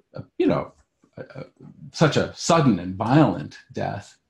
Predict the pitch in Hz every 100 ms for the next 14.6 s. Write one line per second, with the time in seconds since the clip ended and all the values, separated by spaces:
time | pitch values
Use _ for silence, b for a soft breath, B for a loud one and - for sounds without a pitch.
0 | _ _ _ _ _ _ - 110 104 110
1 | 104 95 127 120 - - 147 147 120 -
2 | 139 175 170 160 139 - - 131 113 113
3 | 113 - 151 160 143 - - - 107 135
4 | 147 135 117 113 120 120 131 127 123 110
5 | 113 113 110 113 - 131 156 113 110 -
6 | _ _ _ _ _ _ _ _ _ _
7 | _ _ _ 151 190 - 117 95 107 107
8 | - 117 113 113 101 101 107 110 110 98
9 | - 104 120 156 - 98 - - 85 _
10 | _ _ _ _ _ _ _ _ - 135
11 | 139 - - _ - - 127 107 104 127
12 | 131 123 98 - _ _ - 107 104 98
13 | 92 _ _ _ - 104 - 147 156 131
14 | 110 - 117 101 98 -